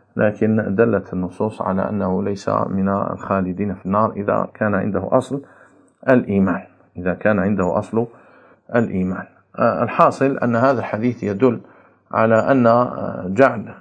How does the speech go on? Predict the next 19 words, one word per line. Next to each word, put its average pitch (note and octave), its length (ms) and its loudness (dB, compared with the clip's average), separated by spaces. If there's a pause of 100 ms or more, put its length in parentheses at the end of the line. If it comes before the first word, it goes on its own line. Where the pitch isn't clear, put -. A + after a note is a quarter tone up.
(100)
لله G#2 400 2
ندا، G#2+ 360 2
وهذا C3 340 2
هو B2+ 120 4
تعريف A#2+ 320 2
الشرك - 280 -4
كما G2 220 -2
عرفه G2+ 400 0
النبي G2 280 0
عليه G2+ 200 -4
الصلاة - 280 -8
والسلام، A2 400 0 (840)
آه، G2+ 240 2
لما G#2 280 4
قال: B2 460 4
"ألا A2 260 2
أنبئكم G#2 640 0
بأكبر G2+ 400 -2
كبائر؟" A#2+ 580 2